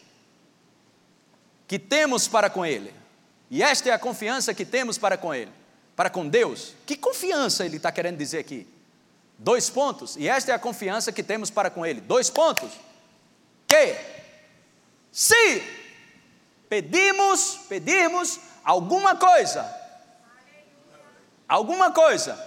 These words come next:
segundo a sua vontade, ok?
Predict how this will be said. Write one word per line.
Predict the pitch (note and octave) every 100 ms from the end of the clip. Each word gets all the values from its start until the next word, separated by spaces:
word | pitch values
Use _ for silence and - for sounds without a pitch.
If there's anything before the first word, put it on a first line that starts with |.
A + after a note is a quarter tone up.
| - - _
segundo | - - - - - - C4+ A#3+ F4 F4+ D#4+
a | C#4
sua | D4+
vontade, | B3+ C4 A#3 C4+ A#3 C#3+ D3 - - _ _ _ _ _ _ _
ok? | C3+ E3 C#4+ D#4+